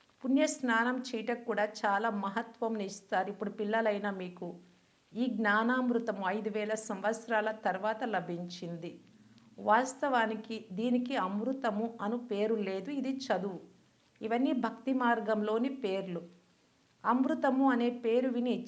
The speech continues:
చిత్రాలలో నీటిని చూపించారు. తండ్రి చెప్తున్నారు, "నేను మీకు రాజయోగం నేర్పిస్తాను. చదువు ద్వారానే ఉన్నత పదవి లభిస్తుంది, అది కూడా మిమ్మల్ని నేను స్వయంగా చదివిస్తాను."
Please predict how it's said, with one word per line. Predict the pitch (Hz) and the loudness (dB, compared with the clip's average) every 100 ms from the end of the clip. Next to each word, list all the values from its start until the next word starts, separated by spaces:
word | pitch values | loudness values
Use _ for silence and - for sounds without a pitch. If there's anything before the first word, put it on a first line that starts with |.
| 240 | -6
చిత్రాలలో | 226 226 226 226 220 | -6 0 2 4 2
నీటిని | 247 233 269 285 262 247 208 | 2 2 2 2 0 -2 -6
చూపించారు. | 170 180 180 - 165 160 - - _ _ _ _ | -6 -6 -4 -2 -2 -2 -6 -18 _ _ _ _
తండ్రి | 220 247 311 | -2 0 0
చెప్తున్నారు, | 262 262 233 214 196 214 | 0 0 -2 0 2 2
"నేను | 240 220 220 247 269 | 0 0 2 4 4
మీకు | 233 226 220 | 2 0 0
రాజయోగం | 269 214 190 196 196 202 202 208 240 | 0 4 4 2 -4 -2 -2 0 0
నేర్పిస్తాను. | 202 175 175 170 - - 160 - - _ _ _ _ _ _ | 2 -2 -4 -10 -10 -6 -4 -6 -14 _ _ _ _ _ _
చదువు | - 233 277 | -2 0 0
ద్వారానే | 247 220 214 214 202 240 | 0 2 4 6 4 2
ఉన్నత | 262 220 226 233 | 0 -2 -2 0
పదవి | 240 240 180 190 247 | -2 0 -2 -2 -2
లభిస్తుంది, | 240 175 196 - - 180 202 - 190 | -2 -2 -6 -8 -8 -4 -4 -4 -2
అది | 208 269 | -2 0
కూడా | 269 269 | 2 2
మిమ్మల్ని | 233 208 214 214 214 | 4 0 0 2 2
నేను | 202 202 247 | 0 -2 -4
స్వయంగా | 262 - 202 196 208 247 | -6 -4 -2 -2 -2 -4
చదివిస్తాను." | 247 185 160 175 - - 175 - | -2 -6 -6 -10 -12 -4 -4 -4